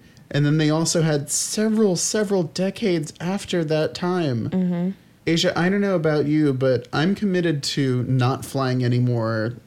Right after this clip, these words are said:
Speaker 1: World War Two era aircraft. Are you going to join with me?
Speaker 2: Well, I mean, I, <laughs> I don't fly any aircraft as it is, so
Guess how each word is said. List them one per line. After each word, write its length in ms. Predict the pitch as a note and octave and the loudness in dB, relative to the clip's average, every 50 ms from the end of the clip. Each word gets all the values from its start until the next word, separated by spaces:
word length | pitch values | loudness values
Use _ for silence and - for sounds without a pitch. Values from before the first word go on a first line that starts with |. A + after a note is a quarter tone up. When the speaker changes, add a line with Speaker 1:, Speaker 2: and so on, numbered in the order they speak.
| - _ - - - | -20 _ -14 -8 -4
Speaker 1:
World 320 | B2 A#2+ B2 B2 A#2 A2+ | -2 0 2 2 2 0
War 160 | A#2 B2 A#2+ | 0 0 -2
Two 280 | A#2+ - - C3 A2+ - | -2 -2 -2 -2 -2 -2
era 520 | - A#2 A2 G#2+ G#2+ G#2+ G#2 G#2+ A#2 A#2+ - - - | 0 0 0 0 0 0 0 -2 -2 -4 -6 -8 -6
aircraft. 580 | D#3+ B2 - - G#2+ - - A#2+ - - - - - - - - - - | -4 -4 -4 -6 -8 -8 -8 -8 -12 -14 -18 -20 -20 -20 -20 -14 -6 -2
Are 80 | D3+ | -2
you 140 | C#3+ C3 C3+ | 0 0 0
going 200 | C#3+ C#3+ C#3+ C#3+ | 0 0 2 2
to 60 | C#3+ C#3+ | 0 0
join 300 | C3 C#3+ C3 C3 C3 C3 | 0 0 0 2 0 0
with 220 | C3 C3 A#2+ - | 0 -2 -2 -2
me? 340 | D3 C#3 C#3 D3 C#3+ - - - - - - - - - - - - - - - - - - - - - | -2 -2 -2 -2 -4 -6 -10 -18 -20 -20 -20 -20 -20 -20 -20 -20 -20 -20 -20 -20 -20 -20 -20 -16 -6 -2
Speaker 2:
Well, 240 | C4 C4 B3 - - - | 0 0 0 0 -2 -6
I 120 | - - A3 | -4 0 2
mean, 160 | A#3 A3+ F3+ | 2 2 0
I, 100 | - - - - - - - | -2 -6 -10 -12 -10 -4 -2
<laughs> 0 | C4 A#3+ - | -2 0 0
I 60 | C#4 | 0
don't 380 | C4+ C4 G#3 C4 C4 A3+ F#3+ F#3 | 2 2 4 4 4 2 0 -2
fly 600 | - - - - - - A3 A#3 A3+ A3+ A#3 B3 | -6 -10 -16 -14 -6 0 2 2 4 4 4 4
any 240 | C#4 E4+ G4+ E4+ B3 | 4 4 4 4 4
aircraft 600 | G#3+ A3 A#3+ A#3 B3 A#3 G#3+ - A#3 G#3+ A3+ A3+ A#3 | 4 4 4 4 4 2 2 2 2 4 4 2 2
as 100 | A#3 G#3+ | 2 2
it 120 | A3 A3+ | 2 4
is, 360 | D4+ F4 B3+ F#3 E3+ D#3+ - | 4 4 6 4 4 2 2
so 260 | - G3+ F#3+ G3 F#3+ | 4 4 4 4 4